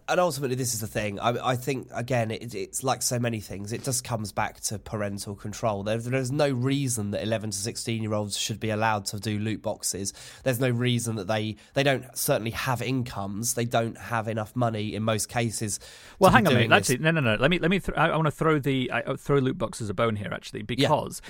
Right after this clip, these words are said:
Speaker 2: I remember when I was, when I was younger, and I would be given, you know, my, my pocket money or my allowance for the, for the, for the week, I was totally, uh, allowed and, and able to go down to the newsagent and buy,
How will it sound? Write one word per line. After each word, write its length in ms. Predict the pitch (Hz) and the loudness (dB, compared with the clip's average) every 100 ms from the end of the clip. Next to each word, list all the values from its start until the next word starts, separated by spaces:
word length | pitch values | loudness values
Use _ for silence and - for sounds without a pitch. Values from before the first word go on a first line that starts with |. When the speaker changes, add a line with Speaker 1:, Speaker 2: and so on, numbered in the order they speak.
| - - | -16 -8
Speaker 2:
I 160 | - 151 | 4 6
remember 400 | 208 165 143 117 | 8 6 4 4
when 160 | 120 120 | 4 4
I 140 | 123 | 2
was, 260 | 117 104 - - | 2 -2 -6 -12
when 160 | 92 117 | -4 0
I 120 | 120 | 2
was 180 | 113 101 | 2 0
younger, 540 | 107 120 117 104 - - - - | 0 2 2 0 -4 -8 -20 -6
and 200 | 123 117 | 0 2
I 340 | 120 120 117 117 | 4 4 4 4
would 300 | 113 110 98 | 4 2 2
be 100 | 110 | 0
given, 540 | 117 104 104 104 104 | 2 4 2 0 -2
you 140 | - 110 | -2 -2
know, 80 | |
my, 180 | 104 104 - _ | 0 -2 -6 _
my 320 | 196 180 135 107 | -14 -6 -4 -2
pocket 340 | - 113 - | -2 -4 -4
money 240 | 110 104 | -4 -2
or 80 | 101 | -2
my 180 | 101 101 | 0 -2
allowance 420 | 98 107 104 104 | 0 -2 -2 -6
for 140 | - 143 | -8 -6
the, 160 | 110 - | -4 -8
for 180 | - 104 | -8 -6
the, 100 | 101 | -6
for 140 | - | -6
the 100 | 104 | -4
week, 300 | 101 101 - - - - | -4 -4 -8 -14 -10 2
I 140 | 156 | 6
was 180 | 180 - | 6 4
totally, 800 | - 170 156 147 139 131 123 - - | 2 0 2 2 2 2 0 -4 -16
uh, 40 | - - - - 127 | -16 -16 -16 -8 -2
allowed 560 | 117 120 117 113 110 | 4 4 6 6 4
and, 260 | - 113 110 | 2 0 2
and 160 | 113 | 0
able 360 | 117 117 107 98 | 2 2 4 0
to 160 | - 113 | -2 2
go 180 | 120 | 4
down 220 | 120 113 107 | 4 2 2
to 100 | 107 | 0
the 60 | |
newsagent 640 | 107 107 101 98 98 92 - | 2 2 2 -2 -4 -8 -4
and 240 | 104 92 | -4 2
buy, 400 | 113 107 104 | 4 4 2